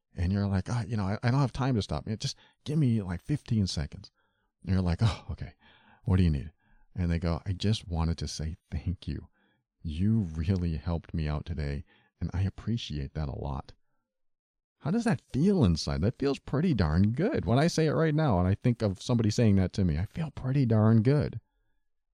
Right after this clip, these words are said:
I think that's a great connection to make with someone. Just do it every now and then.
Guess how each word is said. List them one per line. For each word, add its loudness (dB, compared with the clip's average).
I 4
think 2
that's 0
a 4
great 0
connection -2
to -2
make -6
with -8
someone. -2
Just -4
do -4
it 0
every 2
now -2
and -6
then. -8